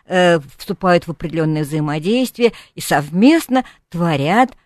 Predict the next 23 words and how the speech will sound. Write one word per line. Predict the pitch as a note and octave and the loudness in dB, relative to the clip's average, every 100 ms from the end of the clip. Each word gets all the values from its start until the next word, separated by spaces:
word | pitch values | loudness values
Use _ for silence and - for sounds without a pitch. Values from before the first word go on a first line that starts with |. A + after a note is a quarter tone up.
| _ | _
социальную | - - E3 E3+ F3+ F3 | -20 -12 -6 -4 -4 -6
жизнь. | D#3+ E3 D#3+ - F3 _ _ - | -8 -14 -16 -16 -20 _ _ 0
Иначе | A3 B3+ C#4 C4+ | 4 6 4 -2
быть | A3 D4 | -6 -6
не | B3 | -4
может. | A#3 F3 - - - | -2 -4 -6 -14 -12
И | - | -6
самое | A#3+ F#4 F#4 D#4 | 2 2 2 0
главное, | D4+ B3 F#3+ F#3 | 4 4 4 -2
мне | G3 | -2
кажется, | F#3 F3+ - | -2 -2 -2
когда | G3+ F#3 | 0 2
мы | G3 | 2
с-, | - | -2
думаем | G3+ A#3 F#3+ D3+ C#3 | -2 0 2 0 -2
о | D#3+ | -4
том, | D#3 D#3 | -6 -8
как, | - D3 - _ _ | -4 -6 -6 _ _
как | - A3 | -14 -12
складывалась | - B3 B3+ A3 F#3 D#3+ | -4 4 4 4 0 -6
жизнь | C#3+ G3 C#3+ | -4 -4 -4
в | C3+ | -8
те | - | -8